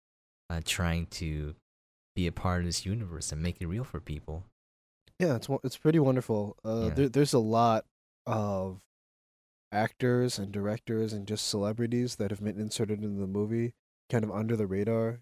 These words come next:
Speaker 2: 'cause they just wanted to be, everybody wants to be in Star Wars, you know?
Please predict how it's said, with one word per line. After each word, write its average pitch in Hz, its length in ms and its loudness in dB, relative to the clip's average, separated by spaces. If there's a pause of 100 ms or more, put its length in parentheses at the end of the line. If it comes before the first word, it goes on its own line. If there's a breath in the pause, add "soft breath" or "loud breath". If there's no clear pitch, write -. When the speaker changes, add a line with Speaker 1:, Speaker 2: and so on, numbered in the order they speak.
Speaker 2:
'cause 107 140 -6
they 110 100 -2
just 117 140 -6
wanted 123 240 2
to 113 60 -2
be, 123 180 -2
everybody 208 340 2
wants 254 260 2
to - 60 -10
be 269 120 -2
in 160 80 -4
Star 151 220 2
Wars, 110 240 4
you 98 60 -4
know? 107 240 -4